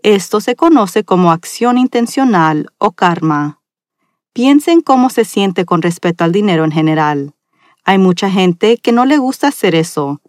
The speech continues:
Dinero, si tiene muy poco, gana demasiado o teme perderlo, genera más estrés para personas que casi cualquier otro factor vital.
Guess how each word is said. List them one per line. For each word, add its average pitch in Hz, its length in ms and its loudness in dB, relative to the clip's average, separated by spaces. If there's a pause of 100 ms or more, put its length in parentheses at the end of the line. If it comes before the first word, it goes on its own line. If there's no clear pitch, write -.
(400)
Dinero, 226 640 2
si 214 220 -4
tiene 190 260 0
muy 277 160 2
poco, 202 640 -2 (240)
gana 170 340 2
demasiado 165 840 0
o - 120 0
teme 269 280 2
perderlo, 202 720 0
genera 190 440 0
más 190 280 0
estrés 254 400 -4
para 175 220 0
personas 175 520 -2
que 208 140 -4
casi 202 320 -4
cualquier 208 480 -2
otro 180 300 -2
factor 170 400 -2
vital. 147 560 -2